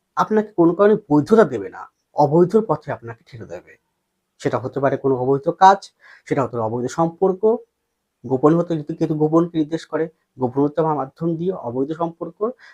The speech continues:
মধ্যে জড়িয়ে পড়া, তার থেকেই সৃষ্টি হবে ক্ষতিকারক দিকগুলো। এগুলো প্রত্যেকটা কথা অর্থ হচ্ছে আপনার যদি কোনভাবে কেতু বসে আছে সে অনুযায়ী দেখে নেবেন। যদি সেই অনুযায়ী যে ফলগুলো বললাম,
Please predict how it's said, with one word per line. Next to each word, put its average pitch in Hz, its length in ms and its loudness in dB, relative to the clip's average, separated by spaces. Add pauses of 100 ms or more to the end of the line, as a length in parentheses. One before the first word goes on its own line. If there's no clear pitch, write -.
(120)
মধ্যে 143 280 0
জড়িয়ে 113 240 -6
পড়া, 90 400 -8 (840)
তার 117 100 -4 (140)
থেকেই 170 240 0
সৃষ্টি - 400 -10
হবে 156 240 0 (400)
ক্ষতিকারক 156 520 -2
দিকগুলো। 110 680 -12 (520)
এগুলো 226 240 8
প্রত্যেকটা 233 440 2
কথা 220 160 2
অর্থ 185 300 0
হচ্ছে 190 480 -4
আপনার 156 280 -4
যদি 170 200 -10 (200)
কোনভাবে 160 500 2
কেতু 139 280 -6
বসে 120 380 -4
আছে 123 300 -4 (140)
সে - 180 -2
অনুযায়ী 160 200 0
দেখে 127 240 -8
নেবেন। 117 380 2 (520)
যদি 185 120 4
সেই 208 240 6
অনুযায়ী 254 320 4
যে 233 100 6 (140)
ফলগুলো 170 280 4
বললাম, 147 460 2